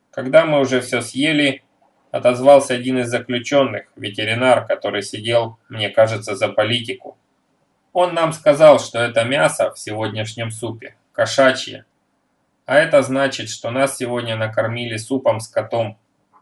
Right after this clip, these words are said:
В доказательство этого показал нам несколько кусочков этого мяса, которое выбрал из своей порции супа,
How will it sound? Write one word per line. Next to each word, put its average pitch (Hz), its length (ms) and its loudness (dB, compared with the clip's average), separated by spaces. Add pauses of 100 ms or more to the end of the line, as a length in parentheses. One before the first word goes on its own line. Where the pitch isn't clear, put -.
(340)
В 113 160 -14
доказательство 123 800 2
этого 127 400 2
показал 143 480 4
нам 135 160 -2
несколько 131 460 -4
кусочков 123 680 -4
этого 117 320 0
мяса, 127 420 0
которое 110 460 2
выбрал 110 400 -2
из 107 140 -8
своей 113 320 -4
порции 113 380 -10
супа, - 480 -6